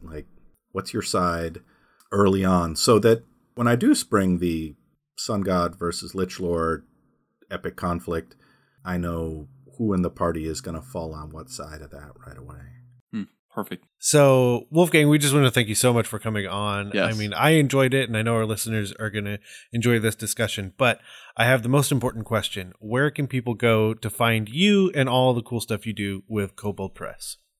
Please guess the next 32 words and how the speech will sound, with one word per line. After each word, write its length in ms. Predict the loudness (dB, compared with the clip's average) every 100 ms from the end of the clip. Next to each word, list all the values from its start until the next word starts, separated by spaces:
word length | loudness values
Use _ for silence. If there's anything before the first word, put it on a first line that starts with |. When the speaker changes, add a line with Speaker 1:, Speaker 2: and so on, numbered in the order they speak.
| _ _ _ 2
Speaker 1:
Oh, 160 | 2
sure. 420 | 4 4 4 4 -2 _ _ _ -4
On 300 | 0 2 0
Twitter, 480 | 0 4 4 2 2
it's 380 | 2 2 -6 -8
at 280 | -6 -6 -6
Kobold 420 | -6 -4 -4 -2
Press. 520 | 2 2 2 -4 -10 _ _ _ _
On 260 | -2 -2
Facebook, 600 | -2 -2 -2 0 0 -2 -4
it's 580 | -2 -4 -6 -6 -8 -14 _
Kobold 340 | -6 -6 -4 2
Press. 600 | 2 2 -2 -6 -8 -12 _
And 300 | -8 -6 -6
hey, 260 | -8 -8 -6
you 360 | -4 -4 -4 -2
know, 160 | 0
we 160 | 0 0
have 200 | 0 0
a 60 |
blog 520 | -2 -2 -2 0 -2 -2
where 140 | -2
we 160 | -2 -2
put 200 | -2 2
out 260 | 2 2 _ _ _ _ _ -20 -14
free 180 | -8 -8
content 680 | -2 0 0 0 0 -2 -4
and 360 | -6 -8 -10 -14
announcements 920 | -6 -2 -2 -2 -2 -2 -2 -4 -8
and 460 | -8 -8 -10 -12 -18 _ _ _ _ _
new 200 | -2 -2
stuff. 640 | -2 -4 -2 -4 -6 -18